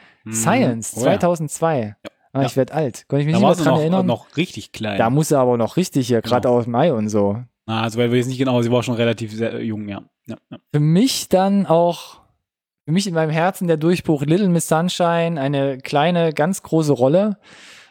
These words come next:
Speaker 2: ähm, wo sie das kleine Mädchen spielt, was unbedingt mal an einem, ähm, Schönheitswettbewerb beziehungsweise Talentwettbewerb, äh, teilnehmen möchte und sich dann mit der kompletten Familie auf einen Roadtrip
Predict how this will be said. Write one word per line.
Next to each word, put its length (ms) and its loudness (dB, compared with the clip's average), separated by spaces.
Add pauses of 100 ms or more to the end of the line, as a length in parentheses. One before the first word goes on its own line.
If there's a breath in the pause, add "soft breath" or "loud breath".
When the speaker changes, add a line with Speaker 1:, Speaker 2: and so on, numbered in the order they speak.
(120)
Speaker 2:
ähm, 600 0
wo 180 0
sie 460 2
das 140 -6
kleine 220 2
Mädchen 260 2
spielt, 280 0
was 140 -4
unbedingt 400 -4
mal 160 -4
an 160 -2
einem, 580 0
ähm, 880 0 (400)
Schönheitswettbewerb 880 0
beziehungsweise 540 -2
Talentwettbewerb, 880 0
äh, 60 -10
teilnehmen 360 0
möchte 260 0
und 100 0
sich 100 -4
dann 140 2
mit 120 0
der 80 2
kompletten 400 -2
Familie 500 0
auf 140 -10
einen 460 -2 (1040)
Roadtrip 600 -2